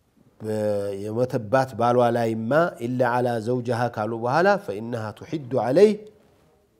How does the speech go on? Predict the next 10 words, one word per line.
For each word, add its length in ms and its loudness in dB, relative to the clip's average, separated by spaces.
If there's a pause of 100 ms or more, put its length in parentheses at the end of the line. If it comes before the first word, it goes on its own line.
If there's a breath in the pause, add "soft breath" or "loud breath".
(140)
أربعة 520 -4
أشهر 360 -12 (120)
وعشرا»፣ 440 -16 (1500)
አራት 420 0
ወር 160 2
ከአስር 520 -6
ቀን 180 0 (760 loud breath)
ትቆጥራለች 800 -2 (640)
አሉ። 200 -14 (1080 loud breath)
ይሄ 120 2